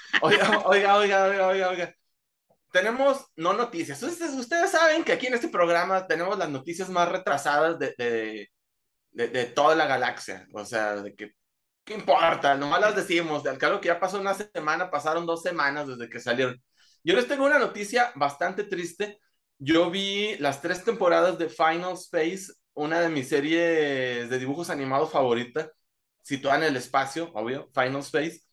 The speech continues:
La primera temporada, la verdad, está muy buena, la segunda está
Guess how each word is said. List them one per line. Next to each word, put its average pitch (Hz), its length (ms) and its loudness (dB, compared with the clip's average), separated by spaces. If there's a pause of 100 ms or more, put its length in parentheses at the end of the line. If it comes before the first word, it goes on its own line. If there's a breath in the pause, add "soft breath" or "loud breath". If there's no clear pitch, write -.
(440)
La 131 200 0
primera 156 300 2
temporada, 139 320 2
la 127 100 4
verdad, 113 280 -2
está 131 200 -4
muy 135 260 -2
buena, 139 340 -2
la 135 160 -2
segunda 131 380 -4
está 139 420 2